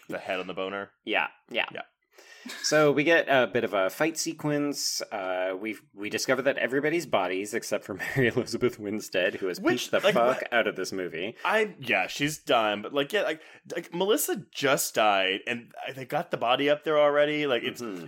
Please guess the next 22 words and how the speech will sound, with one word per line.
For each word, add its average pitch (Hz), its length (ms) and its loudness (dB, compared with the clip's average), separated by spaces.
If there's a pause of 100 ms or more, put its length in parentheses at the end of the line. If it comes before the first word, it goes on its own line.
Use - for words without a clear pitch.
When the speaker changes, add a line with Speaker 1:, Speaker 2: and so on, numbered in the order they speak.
(120)
Speaker 1:
I 175 120 4
Speaker 2:
When 202 100 4
Speaker 1:
mean, 196 60 2
Speaker 2:
did 190 100 6
they 185 80 4
Speaker 1:
again 180 80 2
Speaker 2:
have 180 120 2
time 147 200 2
to 143 80 2
go 131 160 4
and 131 100 0
get 120 240 -2
Eve's 101 280 -8
head 139 340 -2
and 95 140 -8
stick - 220 -8
it - 60 -12
on 90 120 -6
top 85 180 -10
of - 80 -20
the - 80 -16
tree? 131 720 -10